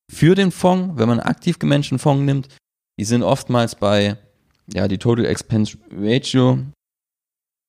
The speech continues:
die T E R, kann schon mal bei eins Komma acht Prozent liegen.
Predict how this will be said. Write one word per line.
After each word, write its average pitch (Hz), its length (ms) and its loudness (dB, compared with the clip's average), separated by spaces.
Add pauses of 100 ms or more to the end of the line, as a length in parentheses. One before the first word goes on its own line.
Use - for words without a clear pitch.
(840)
die 113 100 0
T 98 320 2
E - 40 0
R, 131 440 0
kann 104 160 2
schon 113 220 0
mal 104 180 2
bei 92 480 -2 (460)
eins 107 340 0
Komma 104 420 0
acht 107 300 -4
Prozent 107 600 -4
liegen. 98 320 -10